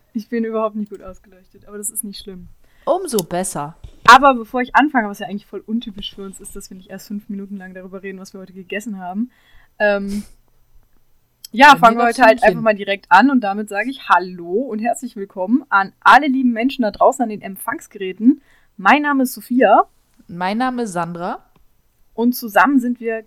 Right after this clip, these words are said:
Speaker 1: Grabgeflüster. Das ist ein True Crime Podcast der Krempelkisten Corporation G M B H Co. K G und so weiter. Das heißt, wenn ihr uns schreiben wollt oder immer erfahren wollt, wann die nächste Folge rauskommt, schaut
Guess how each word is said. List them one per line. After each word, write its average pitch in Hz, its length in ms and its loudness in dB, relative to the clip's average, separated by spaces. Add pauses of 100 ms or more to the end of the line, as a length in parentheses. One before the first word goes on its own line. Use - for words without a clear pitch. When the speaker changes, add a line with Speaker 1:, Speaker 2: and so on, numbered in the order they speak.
Speaker 1:
Grabgeflüster. - 1000 -6 (360)
Das 208 260 -2
ist 226 120 -12
ein 202 200 -6
True - 320 -8
Crime 269 460 2
Podcast - 800 -4
der 202 160 -6
Krempelkisten 247 800 -6
Corporation 220 640 -8
G 202 160 -8
M 226 160 -8
B 202 120 -14
H 208 120 -10
Co. 220 180 -14
K 220 160 -10
G 208 280 -14
und 233 280 -6
so 214 440 -10
weiter. 208 500 -2 (240)
Das 196 160 -12
heißt, 233 200 -2
wenn 220 140 -6
ihr 214 60 -8
uns 208 120 -10
schreiben 233 360 2
wollt 226 240 -6
oder 196 180 -2
immer 226 160 -2
erfahren 220 380 -2
wollt, 220 200 -8
wann 196 140 2
die 240 80 -4
nächste 214 260 -12
Folge 277 260 -6
rauskommt, 247 500 -4 (280)
schaut 254 280 2